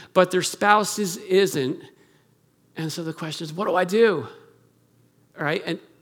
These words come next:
and Paul's first response is, "You stay married." The marriage bond is not going to evaporate because you came to Christ.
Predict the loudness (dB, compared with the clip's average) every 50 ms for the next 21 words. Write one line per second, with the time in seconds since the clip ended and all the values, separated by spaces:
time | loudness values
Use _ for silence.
0 | _ _ _ _ _ _ _ _ -8 -8 -8 -6 -6 -8 -8 -8 -8 -6 -4 -4
1 | -4 -4 -6 -8 -6 -4 -4 -4 -4 -4 -6 -6 -8 -8 -10 -14 -18 _ _ _
2 | _ _ _ _ _ _ _ _ _ -10 -8 -8 -8 -8 -8 -6 -4 -4 -2 -2
3 | -2 -2 -2 -2 -4 -6 -10 -16 -20 _ _ _ _ _ _ _ _ _ _ _
4 | _ _ _ -2 0 2 4 4 4 2 2 0 -4 -4 -2 0 0 2 2 0
5 | 0 0 0 0 0 0 0 0 2 0 0 0 0 0 0 0 0 0 0 0
6 | -2 -2 -4 -2 -2 -4 -4 -4 -4 -4 -4 -6 -8 -6 -8 -10 -10 -8 -8 -6
7 | -4 -4 -4 -4 -8 -12 -10 -6 -2 -2 0 0 -2 -4 -8 -12 -16